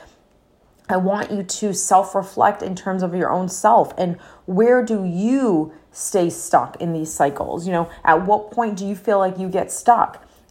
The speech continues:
Is it living in the anger and not feeling the sadness? Is it being able to feel the sadness but not being able to detach from it enough for you to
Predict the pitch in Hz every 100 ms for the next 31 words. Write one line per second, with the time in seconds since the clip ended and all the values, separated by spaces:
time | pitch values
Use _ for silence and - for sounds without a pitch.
0 | - 190 190 180 180 196 196 185 - 160
1 | 180 202 202 165 143 - 180 170 165 165
2 | 208 185 160 113 65 - - - - 180
3 | 185 156 180 185 170 185 185 185 180 -
4 | 190 175 170 - 190 220 202 185 - 170
5 | 165 - 185 180 175 170 175 180 165 -
6 | 190 185 185 - - - 185 175 - 175
7 | 175 247 233 - - - - 214 208 214
8 | -